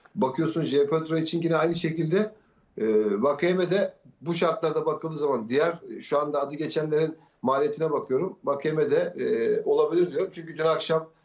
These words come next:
saatlerinde Dursun Özbek'le menajerinin bir görüşme yaptığı iddia edilmişti. Yalanlama gelmedi. Olursa şaşırmam açıkçası. Ama bugün itibariyle Galatasaray'da gerçekten bir transfer hareketliği başlayacak. Bayrama kadar dediğim gibi tekrar,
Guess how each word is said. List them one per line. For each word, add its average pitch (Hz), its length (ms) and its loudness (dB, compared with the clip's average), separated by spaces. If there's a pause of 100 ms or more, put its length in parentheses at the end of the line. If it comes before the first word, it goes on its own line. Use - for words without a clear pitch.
(380)
saatlerinde 139 720 0
Dursun 139 240 -2
Özbek'le 143 380 0
menajerinin 135 540 2
bir 127 60 2
görüşme 131 360 2
yaptığı 120 260 2
iddia 107 220 2
edilmişti. 101 340 -2
Yalanlama 143 440 2
gelmedi. 151 540 0 (220)
Olursa 180 340 0
şaşırmam 175 360 0
açıkçası. - 600 -4 (340)
Ama 147 180 4
bugün 214 180 2
itibariyle 151 460 2
Galatasaray'da 139 460 0
gerçekten 151 500 -2
bir 127 60 -14
transfer 143 360 0
hareketliği 135 460 -6
başlayacak. 156 360 -4
Bayrama 190 380 2
kadar 190 280 -2 (440)
dediğim 202 240 0
gibi 151 140 -2
tekrar, 170 440 0